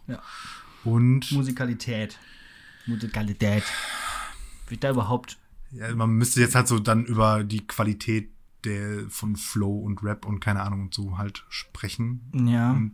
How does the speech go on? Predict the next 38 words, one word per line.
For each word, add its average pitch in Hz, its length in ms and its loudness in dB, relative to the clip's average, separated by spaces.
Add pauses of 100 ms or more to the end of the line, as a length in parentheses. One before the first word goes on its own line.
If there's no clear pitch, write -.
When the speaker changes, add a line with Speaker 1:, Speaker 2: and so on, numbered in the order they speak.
Speaker 2:
das - 440 -6
ist - 420 -8
schlechter 107 800 -4
als 117 160 -6
bei 110 120 -2
Beginner. 107 340 -2
Was 123 80 -2
habe 117 100 0
ich 113 40 -6
bei 117 80 0
Beginner 113 380 0
gegeben? 139 400 -2 (640)
Speaker 1:
Äh, 110 400 -2 (100)
vier. 117 380 0
Speaker 2:
Vier, 127 340 0
dann 107 320 0
gib 104 200 -8
mal 98 360 -2
drei. 95 460 -14 (640)
Speaker 1:
Wie 147 80 -2
ist 156 100 0
das 190 120 2
eigentlich 170 300 2
bei 151 100 2
dem 143 180 2
Beginner-Konzert? 131 840 0
Du 123 100 -4
warst 135 220 -4
ja 123 80 2
da, 95 180 4
ne? 160 260 4 (160)
Speaker 2:
Mhm. 107 400 -8
Speaker 1:
Äh, 135 300 2
ist - 300 -6
das, - 480 -2 (120)
genau, 113 280 0
ist 127 200 -6
das 139 380 -2